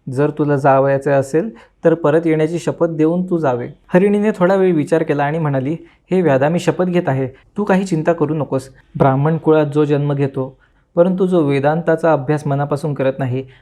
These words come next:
त्याचे आचरण करत नाही व त्याचा प्रसार करत नाही, जो रोज पवित्र स्नान करून संध्या करत नाही, आपल्याला प्राप्त झालेली विद्या दुसऱ्याला देताना जो अडवून द्रव्य घेतो, ज्याला ईश्वराचे नामस्मरण आवडत नाही,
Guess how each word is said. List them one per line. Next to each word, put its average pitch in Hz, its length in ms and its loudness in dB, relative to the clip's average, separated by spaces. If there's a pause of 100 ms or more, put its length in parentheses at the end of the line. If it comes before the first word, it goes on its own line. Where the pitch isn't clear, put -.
(140)
त्याचे 170 280 2
आचरण 175 400 0
करत 160 240 2
नाही 139 260 -2 (240)
व 196 60 0
त्याचा 208 240 -2
प्रसार 170 340 2
करत 151 300 0
नाही, 139 200 -4 (320)
जो 175 140 4
रोज 190 160 -2
पवित्र 165 380 2
स्नान 160 280 -4
करून 165 240 -4
संध्या 156 360 0
करत 156 220 0
नाही, 135 280 -4 (320)
आपल्याला 220 380 0
प्राप्त 180 340 -2
झालेली 170 400 2
विद्या 165 380 -2 (300)
दुसऱ्याला 160 480 0
देताना 151 460 -2
जो 165 520 -4
अडवून 165 440 0
द्रव्य 151 320 2
घेतो, 165 460 -4 (260)
ज्याला 143 220 0
ईश्वराचे 156 480 0
नामस्मरण 147 640 -2
आवडत 135 360 -2
नाही, 127 260 -4